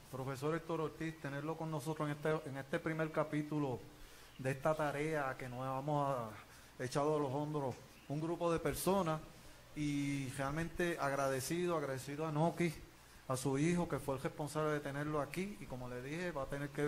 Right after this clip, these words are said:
venir dos o tres días a Orocovi, él vive por ahí bonito, pero va a tener que venir para acá un par de veces, y que esté con nosotros porque, eh, tenemos la dicha de to-, de todavía tener a tu papá,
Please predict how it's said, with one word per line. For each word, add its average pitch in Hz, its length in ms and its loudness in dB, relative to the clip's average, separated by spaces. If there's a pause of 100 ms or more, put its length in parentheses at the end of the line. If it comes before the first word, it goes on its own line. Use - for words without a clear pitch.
(160)
venir 131 280 4
dos 139 200 6
o - 20 4
tres 135 220 0
días 139 200 4
a 131 100 6
Orocovi, 143 500 6
él 139 100 2
vive 143 200 2
por 139 180 4
ahí 139 80 4
bonito, 185 420 4
pero 135 160 2
va 127 80 0
a - 20 -4
tener 147 220 -2
que 160 80 -2
venir 151 260 2
para 139 200 4
acá 147 160 4
un 147 40 2
par 147 140 4
de 156 140 4
veces, 185 440 4 (500)
y 170 340 6
que 156 100 6
esté 151 180 4
con 185 200 4
nosotros 185 440 4
porque, 143 540 0 (600)
eh, 151 180 0
tenemos 165 380 2
la 185 120 8
dicha 165 500 4 (120)
de 139 100 0
to-, 139 380 -2
de 143 100 -2 (140)
todavía 131 320 4
tener 160 240 4
a 156 60 6
tu 156 160 0
papá, 117 360 0